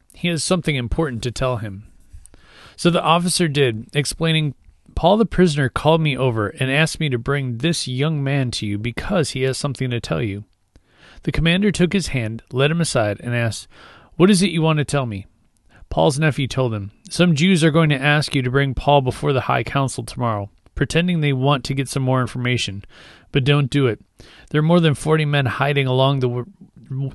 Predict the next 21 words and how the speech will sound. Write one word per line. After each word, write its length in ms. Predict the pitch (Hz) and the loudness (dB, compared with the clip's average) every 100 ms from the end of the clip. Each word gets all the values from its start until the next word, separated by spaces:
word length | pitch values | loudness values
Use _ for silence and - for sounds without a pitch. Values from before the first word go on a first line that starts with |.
| - | -4
along 400 | 135 131 135 139 | 0 4 2 2
the 80 | 123 | 0
way, 280 | 123 113 | 0 0
ready 300 | 107 131 160 | 2 2 4
to 200 | 135 131 | 4 2
ambush 440 | 139 139 127 117 - | 0 0 0 -2 -4
them. 260 | 110 101 - _ _ _ - - - - - _ _ | -6 -8 -12 _ _ _ -20 -20 -20 -20 -20 _ _
They 140 | 151 | 4
have 160 | 151 147 | 4 4
vowed 500 | 135 147 156 165 151 | 2 4 4 0 -2
not 220 | 143 139 | -2 -2
to 80 | - | -4
eat 240 | 139 165 | -6 -4
or 80 | 170 | -4
drink 280 | 143 151 131 | 0 0 0
anything 420 | 143 139 120 120 | -2 -2 -2 -4
until 260 | 117 113 131 | -4 -4 -2
they 120 | 120 | 0
have 340 | 104 104 - - | -2 -4 -8 -6
killed 300 | - 127 107 | 0 0 -2
him. 180 | 92 | -8